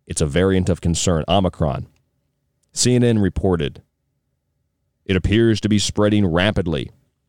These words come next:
It appears to be spreading rapidly. It's not spreading rapidly. We don't have any evidence that it's spreading rapidly. We can't even identify it or quantify it, but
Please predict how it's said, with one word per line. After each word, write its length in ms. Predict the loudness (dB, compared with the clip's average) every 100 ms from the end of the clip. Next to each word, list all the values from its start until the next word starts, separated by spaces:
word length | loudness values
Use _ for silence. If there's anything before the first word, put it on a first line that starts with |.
| _ _ _ _ _ _ _ _ _ _ _ _ _
It 80 | -6
appears 480 | -4 0 2 2 0
to 80 | -4
be 140 | -4
spreading 340 | -4 -4 -2
rapidly. 460 | -2 -2 -2 -4 -4
It's 160 | -2 0
not 220 | 0 -2 -12
spreading 360 | -6 -4 -2
rapidly. 460 | -2 -4 -6 -4 -2
We 100 | 0
don't 140 | 0
have 100 | 0
any 180 | -2 -2
evidence 380 | -2 -2 -4 -4
that 100 | -6
it's 140 | -4
spreading 300 | -4 -4 -4
rapidly. 420 | -4 -4 -4 -2
We 140 | -2 0
can't 200 | 0 0
even 140 | 0
identify 440 | 0 0 -2 0 0
it 60 |
or 60 | -2
quantify 640 | -2 -2 -2 -4 -6 -6
it, 100 | -4
but 220 | -2 -2